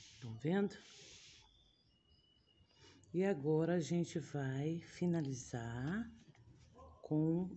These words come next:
o ponto baixo, fazendo ponto baixo com ele dentro, certo? Vamos lá. Em cada uma,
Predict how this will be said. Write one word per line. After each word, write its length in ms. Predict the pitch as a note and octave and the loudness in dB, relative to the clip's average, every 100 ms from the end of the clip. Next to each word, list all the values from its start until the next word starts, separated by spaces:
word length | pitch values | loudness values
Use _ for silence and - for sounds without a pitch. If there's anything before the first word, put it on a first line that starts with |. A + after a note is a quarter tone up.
| - | -4
o 100 | D3 | -4
ponto 500 | - E3+ F3+ F3+ D3 | 0 2 2 2 0
baixo, 1040 | A2+ A#2 A2 G#2+ C3 C#3 - - G#3+ A3+ - - - - - - - - - - - - _ - - - | 0 -4 -4 -2 -2 -2 -4 -2 0 0 -4 -16 -20 -20 -20 -20 -20 -20 -20 -20 -20 -20 _ -20 -16 -4
fazendo 380 | D#3 D3 E3+ E3 | -2 2 2 0
ponto 400 | - G3 G3 C3+ | -2 -2 -2 -4
baixo 760 | B2+ C#3+ D3+ D3 - - C#3 - _ - | 0 0 2 0 -4 -10 -12 -16 _ -6
com 220 | D3+ D#3 | 0 2
ele 240 | D#3 D#3+ | 4 0
dentro, 600 | E3+ F#3+ E3 C#3 - - - - - - - - - - - - - - - | 0 2 2 2 -4 -18 -18 -20 -20 -20 -20 -20 -20 -20 -20 -20 -20 -10 -10
certo? 640 | - D#3 A3 C4+ - - - - - - - - - - - - - - _ - - - - - - - - - - | -6 -2 -2 -4 -10 -20 -20 -20 -20 -20 -14 -14 -14 -20 -20 -20 -20 -20 _ -20 -20 -20 -20 -20 -18 -18 -20 -20 -10
Vamos 280 | B2+ B2+ A2 | -4 -4 -4
lá. 200 | - - - _ _ _ _ _ _ _ _ - - _ _ - _ _ - _ - - - - - - - - _ _ | -10 -18 -20 _ _ _ _ _ _ _ _ -20 -20 _ _ -20 _ _ -20 _ -20 -20 -20 -20 -20 -20 -20 -20 _ _
Em 80 | A#2+ A2 - | -6 -6 -4
cada 380 | D3+ E3+ D3+ | 0 2 4
uma, 520 | C#3 D#3 E3+ C#3 C3+ | 6 6 6 4 0